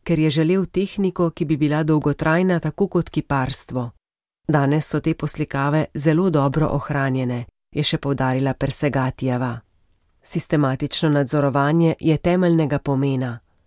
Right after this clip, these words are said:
Vatikanski restavratorji, kakor je delal tudi Mundator, najprej odstranijo predvsem prah, saj bi sicer njegovi delci lahko povzročili propadanje stenske površine.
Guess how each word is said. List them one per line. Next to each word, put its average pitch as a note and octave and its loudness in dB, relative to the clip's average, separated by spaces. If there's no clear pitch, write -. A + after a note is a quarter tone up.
Vatikanski C#3 -2
restavratorji, C#3 0
kakor D3+ -2
je D3 2
delal C#3+ 0
tudi D3 0
Mundator, C#3 0
najprej E3 0
odstranijo D3+ -2
predvsem C#3+ -2
prah, C3+ -4
saj C#3+ -2
bi C#3 -4
sicer C#3+ -4
njegovi C#3+ 0
delci D#3+ 0
lahko D3+ -2
povzročili F3 0
propadanje D3 0
stenske F3 0
površine. C3 -4